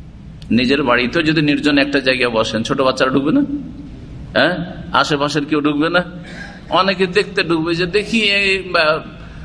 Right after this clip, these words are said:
মুহাম্মদ সাল্লাল্লাহু আলাইহি সাল্লাম, শুনছি যে না, লোকজনের সাথে, আহ,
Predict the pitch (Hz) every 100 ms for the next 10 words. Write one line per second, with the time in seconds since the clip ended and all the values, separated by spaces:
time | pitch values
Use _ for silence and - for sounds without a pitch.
0 | - 170 180 175 175 160 156 160 160 165
1 | 170 151 156 165 147 139 151 139 156 147
2 | 143 143 143 143 139 143 139 143 147 135
3 | - 78 78 - - -